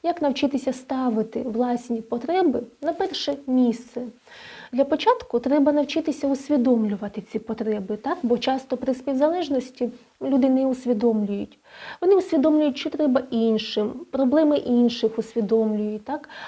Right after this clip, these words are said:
Але що треба собі, вони не знають. Або заперечують. Часто можна почути: «Мені нічого не треба».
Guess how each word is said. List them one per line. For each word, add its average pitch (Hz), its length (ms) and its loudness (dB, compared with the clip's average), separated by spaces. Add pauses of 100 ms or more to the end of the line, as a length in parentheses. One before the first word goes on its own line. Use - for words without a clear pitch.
(140)
Але 285 460 4 (100)
що - 220 -6
треба 285 320 2
собі, 294 320 0
вони 269 260 4
не 294 160 0
знають. 214 680 -2 (800)
Або 269 200 4
заперечують. 240 920 2 (200)
Часто 247 360 -2
можна 233 280 2
почути: 240 440 -2
«Мені 233 340 2
нічого 240 460 -2
не 226 120 -2
треба». 208 400 -10